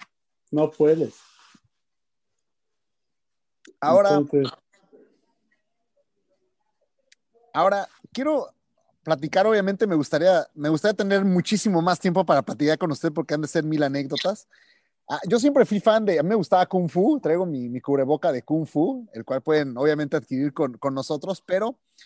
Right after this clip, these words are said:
Speaker 2: quiero empezar con, con esas anécdotas y yo le voy a dar un nombre y usted me platica una anécdota. Vamos a tratar de hacerlo lo más rápido que se pueda y los más luchadores que se puedan, pero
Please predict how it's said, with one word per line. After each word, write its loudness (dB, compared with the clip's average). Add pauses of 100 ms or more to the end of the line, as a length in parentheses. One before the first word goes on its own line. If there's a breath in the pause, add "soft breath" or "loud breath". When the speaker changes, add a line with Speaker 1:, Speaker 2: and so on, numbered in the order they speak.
(240 soft breath)
Speaker 2:
quiero 0
empezar 0
con, -2
con -2
esas -4
anécdotas -4
y -10
yo 2
le 4
voy 4
a -4
dar 0
un 0
nombre 0
y -4
usted -6
me -6
platica -6
una -2
anécdota. -2
Vamos -2
a -2
tratar 2
de 6
hacerlo -2
lo 0
más 2
rápido -2
que -14
se -6
pueda 0
y -4
los -4
más -2
luchadores -4
que -20
se -8
puedan, -6
pero -8